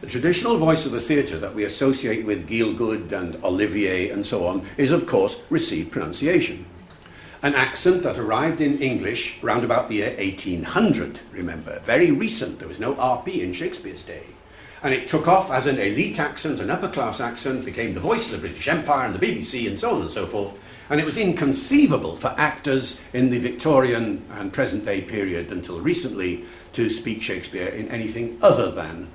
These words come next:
R P. As a result, the vast majority of the English-speaking world felt that Shakespeare was not for them. I mean, Americans would traditionally say, "Oh, if we're gonna do Shakespeare,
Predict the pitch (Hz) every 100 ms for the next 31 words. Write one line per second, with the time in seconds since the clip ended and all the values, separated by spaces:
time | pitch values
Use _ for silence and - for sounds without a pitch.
0 | - 101 90 - 202 - - - - -
1 | - - 110 95 87 208 - - - -
2 | - - - - - - - 123 160 -
3 | - 98 135 196 220 117 - 98 95 92
4 | - 101 87 104 92 95 92 92 90 -
5 | 123 107 - - - - - - - -
6 | - - - - - - - - 123 -
7 | 110 - 98 90 98 - - 92 95 -
8 | - - - - - 107 123 147 135 -
9 | 104 87 117 101 - 131 139 - 104 98
10 | 92 - 107 98 98 - - - - 117
11 | 110 113 - 117 113 120 107 95 135 131
12 | - 110 123 -